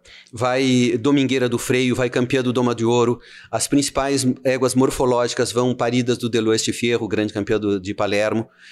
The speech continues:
Vai ser uma das primeiras oportunidades de pegar, ah, essa, essa genética. Ah,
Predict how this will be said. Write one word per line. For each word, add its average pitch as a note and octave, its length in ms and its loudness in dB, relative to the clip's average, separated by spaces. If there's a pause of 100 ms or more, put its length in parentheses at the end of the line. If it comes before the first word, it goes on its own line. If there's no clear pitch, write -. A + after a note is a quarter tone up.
(120)
Vai G#2+ 100 -4
ser B2 240 0
uma G#2+ 80 -4
das G#2+ 120 -2
primeiras A#2+ 340 0
oportunidades A2 680 -2
de G2+ 100 -8
pegar, G2+ 540 -2 (260)
ah, G#2 240 -2
essa, G#2+ 400 -2
essa B2+ 260 -2
genética. G#2+ 640 -4 (440)
Ah, A#2 600 2